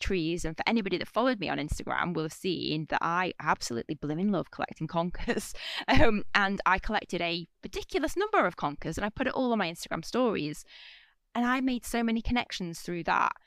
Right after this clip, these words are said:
And I was getting people messaging me who had literally never really messaged me. I'd never talked to before in my life, but they were saying, like, "Oh, a conker fell on my car today and I thought of you." And I'm like, "This is showing the power." I don't care who in the world knows I like to pick up conkers. It's really innocuous. It's not really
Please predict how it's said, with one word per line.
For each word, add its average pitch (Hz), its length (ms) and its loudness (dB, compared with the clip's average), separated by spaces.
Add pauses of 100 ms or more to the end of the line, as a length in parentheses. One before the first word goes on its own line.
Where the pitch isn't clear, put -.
(280)
And 180 100 0
I 170 80 4
was 165 100 -4
getting - 180 -8
people - 260 -8
messaging 247 480 6
me 240 180 4
who 214 160 0
had 214 80 -2
literally 254 400 0
never 240 540 2
really 214 280 -2
messaged 208 440 2
me. 202 100 2
I'd 190 140 -2
never 202 160 -2
talked - 340 -2
to - 60 -12
before 180 220 -4
in 170 60 0
my 170 120 0
life, 190 360 4
but - 100 -8
they - 60 2
were 185 60 0
saying, 202 180 -2
like, 190 160 -2
"Oh, 262 140 4
a 247 60 0
conker 277 360 4
fell 202 140 -2
on 170 80 0
my 160 100 0
car 269 280 0
today - 240 -6
and 147 80 -4
I 160 40 -2
thought 247 220 0
of 185 80 -6
you." 226 360 -2 (760)
And 226 120 2
I'm 240 100 4
like, 233 180 0
"This 262 220 4
is 247 200 -4
showing 233 260 0
the 208 60 -4
power." 240 320 2
I 302 180 4
don't - 180 -2
care 151 320 -2
who 269 180 2
in 247 80 4
the 226 60 0
world 190 240 0
knows 170 200 -2
I 160 140 4
like - 140 0
to - 40 -18
pick - 160 -8
up - 100 -16
conkers. 208 480 -2
It's - 220 -4
really 233 320 2
innocuous. 226 760 -2 (440)
It's - 280 0
not 214 260 0
really 190 640 0